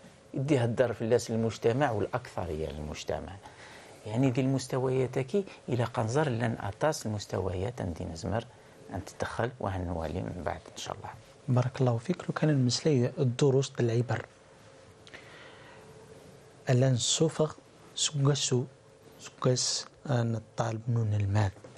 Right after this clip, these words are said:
Speaker 2: تسعتاش ماي، تسعتاش ماي ستة وخمسين، تسعتاش ماي ثلاثة وعشرين. المسيرة. زريدو شحال دي سكوسن. طالب النغاني هيشت المقارنة ما كي توغ ما كي ولا.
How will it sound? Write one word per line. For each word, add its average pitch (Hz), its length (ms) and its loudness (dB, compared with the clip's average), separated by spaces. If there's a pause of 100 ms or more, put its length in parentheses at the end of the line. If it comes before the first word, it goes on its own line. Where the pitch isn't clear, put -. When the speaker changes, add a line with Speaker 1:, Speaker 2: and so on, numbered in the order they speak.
(120)
Speaker 2:
تسعتاش - 520 -4
ماي، 127 240 4 (800)
تسعتاش 110 500 -2
ماي 113 160 4
ستة - 280 0
وخمسين، 135 720 2 (100)
تسعتاش 113 540 -2
ماي 113 320 0 (720)
ثلاثة 120 240 2
وعشرين. 127 520 4 (1400)
المسيرة. 120 640 2 (1400)
زريدو 123 220 4
شحال 120 260 0
دي 135 100 -6
سكوسن. - 520 0 (1000)
طالب 143 280 2
النغاني 127 680 4
هيشت 147 260 4
المقارنة 123 760 2
ما 131 160 4
كي 139 220 0 (160)
توغ 139 320 4
ما 123 140 0
كي 123 200 -2
ولا. 110 320 2